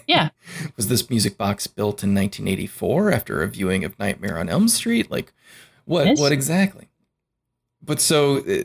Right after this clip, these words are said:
Speaker 2: the music box plays, and we find out that when the music box plays, that means the price for whatever wish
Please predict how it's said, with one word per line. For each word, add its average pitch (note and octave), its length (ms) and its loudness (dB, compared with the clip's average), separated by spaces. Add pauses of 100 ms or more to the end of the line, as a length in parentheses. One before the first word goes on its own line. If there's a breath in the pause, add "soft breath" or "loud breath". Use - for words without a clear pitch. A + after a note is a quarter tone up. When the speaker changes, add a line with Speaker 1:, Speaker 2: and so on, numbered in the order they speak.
Speaker 2:
the B2+ 120 0
music C#3+ 260 4
box C3+ 200 2
plays, A2+ 720 2
and G#2+ 260 2
we G#2+ 80 4
find A2+ 280 2
out G#2+ 180 2
that G#2 200 -2
when A#2+ 240 2
the A#2 80 6
music A#2 320 4
box G#2 240 0
plays, G2+ 380 0
that G2 180 -2
means G2+ 260 -2
the - 80 -12
price C#3 640 0
for A2 220 -2
whatever G#2 340 2
wish A2 680 0